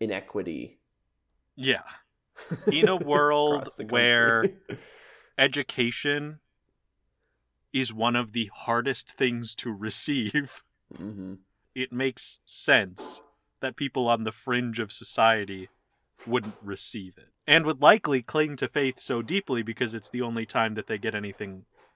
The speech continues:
Speaker 2: like an education, like learning how to read and <laughs> how to
Speaker 1: Yeah. Mm-hmm.
Speaker 2: Yeah.
Speaker 1: So, uh, how about that Adam Driver?
Speaker 2: <laughs>
Speaker 1: Did he carry this movie?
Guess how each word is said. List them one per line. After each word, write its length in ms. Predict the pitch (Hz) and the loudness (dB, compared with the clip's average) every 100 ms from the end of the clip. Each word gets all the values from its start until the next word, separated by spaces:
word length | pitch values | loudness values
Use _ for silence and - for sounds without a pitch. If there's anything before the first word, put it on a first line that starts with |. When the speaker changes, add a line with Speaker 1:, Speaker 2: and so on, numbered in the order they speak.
| _ _ _ | _ _ _
Speaker 2:
like 220 | 127 113 | -4 -2
an 80 | 113 | -2
education, 540 | 107 101 147 139 85 | -2 -2 -2 -2 -6
like 160 | 80 95 | -16 -12
learning 260 | 110 107 101 | -8 -8 -8
how 100 | 101 | -10
to 80 | 95 | -8
read 360 | 101 139 104 | -6 -6 -6
and 160 | 92 101 - - 175 180 | -10 -16 -20 -18 -10 -10
<laughs> 80 | - | -8
how 100 | - - | -10 -10
to 220 | - 104 - - | -14 -14 -14 -14
Speaker 1:
Yeah. 140 | - - _ _ _ _ - | -16 -18 _ _ _ _ -12
Mm-hmm. 260 | 113 104 101 - _ _ _ _ - | -10 -8 -12 -16 _ _ _ _ -18
Speaker 2:
Yeah. 180 | - 92 - _ _ _ _ _ _ _ _ | -8 -8 -8 _ _ _ _ _ _ _ _
Speaker 1:
So, 520 | - - 180 165 175 190 | -4 6 8 8 8 4
uh, 1800 | - 143 143 143 143 143 147 147 151 151 143 - _ _ _ _ - | 2 4 6 6 4 4 2 2 4 4 0 -6 _ _ _ _ -4
how 100 | 165 | 0
about 200 | 180 190 | 4 6
that 180 | 180 170 | 8 8
Adam 340 | 165 170 175 | 8 6 4
Driver? 720 | 151 147 147 160 151 113 95 - - - - - - 277 | 2 4 4 2 2 0 -2 -10 -14 0 2 4 4 2
Speaker 2:
<laughs> 640 | - - - _ _ _ | -2 -16 -20 _ _ _
Speaker 1:
Did 120 | - 135 | -4 -2
he 100 | 139 | -2
carry 400 | 156 143 139 143 | 2 6 6 6
this 220 | 151 147 | 4 2
movie? 440 | 147 151 151 170 | -2 -2 0 0